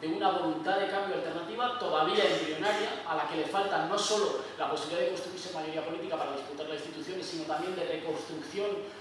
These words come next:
cultural de una idea de nosotros que fragüe de todo un pueblo, capaz de hacerse la, dueño de las riendas de su destino y de fundar, eh, o de protagonizar una refundación del pacto, del pacto de comunidad, del, del pacto de un proyecto nacional inclusivo,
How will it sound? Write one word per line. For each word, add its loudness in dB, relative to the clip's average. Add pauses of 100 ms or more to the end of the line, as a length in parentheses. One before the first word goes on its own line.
(240)
cultural 2
de 4
una 4
idea 4
de 4
nosotros 0 (300)
que 2
fragüe 4
de 2
todo 0
un -2
pueblo, 2
capaz 0
de 0
hacerse -4 (480)
la, 2
dueño 0
de 2
las 0
riendas -2
de -2
su -6
destino -4
y -2
de -2
fundar, -2 (180)
eh, -6 (220)
o -4
de 2
protagonizar 2
una 2
refundación -4
del -2
pacto, -2
del -8
pacto -2
de -2
comunidad, 2
del, -2
del -4
pacto -4
de -6
un -6
proyecto -4
nacional -4
inclusivo, -6